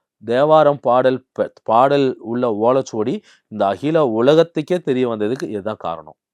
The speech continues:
யாரு? ராஜராஜ சோழன். அந்த தேவாரம் பாடல் ஓலைச்சுவடி இருக்குது இல்லைங்களா, அந்த ஓலைச்சுவடி மூலியமா நம்ம நாட்டுல மொத்தம் இருநூத்தி எழுவத்தி நாலு சிவன் ஸ்தலங்கள் இந்த பாடல் பெற்ற ஓலைச்சுவடியில இருக்கு.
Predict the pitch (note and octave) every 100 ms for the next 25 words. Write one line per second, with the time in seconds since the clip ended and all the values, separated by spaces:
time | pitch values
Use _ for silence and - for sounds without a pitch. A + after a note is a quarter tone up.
0 | _ - G#2 A#2+ G#2 F#2+ F#2 F2 - D#2+
1 | E2 _ _ _ A2 G2+ G2 A2+ D3 D3+
2 | C3+ G#2+ A#2+ C3+ A2+ A2+ A#2+ - G#2 G#2
3 | G#2+ - G#2+ A#2 F2+ E2+ E2+ C3 F2 _
4 | _ G#2 G#2 G2+ G#2 C#3 D#3 C#3 B2 A2
5 | G#2 A2 G2+ F#2+ C#3 G#3 _ _ _ _
6 | - G#2 D3 D3 G2 G#2 C#3+ - G2+ F3+
7 | - _ - A2+ - E3+ B2 A2 C3 E3+
8 | E3 D3+ A2+ A#2 E3 F3 D3 A#2+ A2 G2
9 | B2 A#2+ C3 A2 G#2 F#2+ C#3+ G#3 _ _
10 | - A#2 A2 A#2 C3 A#2 A2+ A2 G#2+ G2+
11 | - F#2+ A#2 F#2+ F#2+